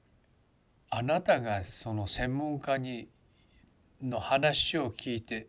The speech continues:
あなたはメリットがあるけど、専門家に何一つメリットがないよねっていうことを、そこを忘れない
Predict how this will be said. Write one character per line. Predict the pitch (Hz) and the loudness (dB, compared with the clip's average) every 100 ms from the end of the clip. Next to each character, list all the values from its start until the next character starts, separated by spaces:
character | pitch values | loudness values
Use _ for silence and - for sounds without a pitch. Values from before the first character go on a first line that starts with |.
| _ _ _ _ _ | _ _ _ _ _
あ | - 175 | 2 2
な | 247 | 4
た | - | 4
は | 110 | 4
メ | 107 | 2
リ | 107 | 0
ッ | 107 | -2
ト | - 95 | -4 -2
が | 95 | -2
あ | |
る | 87 | -2
け | 92 92 | -6 -2
ど、 | 113 101 - _ - - - - - | 0 0 -4 _ -20 -20 -20 -12 -4
専 | - 113 | -2 0
門 | 127 143 | -2 -2
家 | 131 127 | -2 -2
に | 113 95 | -4 -2
何 | 110 160 190 | 2 2 2
一 | - 110 | -2 -4
つ | - | -2
メ | 104 131 | 0 0
リ | |
ッ | 135 | -2
ト | - 92 | 0 -2
が | 82 | 0
な | 82 98 | -2 -2
い | |
よ | 78 78 | -2 -8
ね | 80 | -10
っ | - - - - | -12 -20 -20 -6
て | 143 | -4
い | 131 | -4
う | 127 | -4
こ | 135 | -8
と | 131 151 | -4 -6
を、 | - - - - - | -6 -12 -20 -20 -10
そ | - 208 | -4 -2
こ | 190 | 0
を | 185 185 | 4 4
忘 | 185 196 | 4 -2
れ | |
な | 196 190 | 2 2
い | 156 110 | 4 0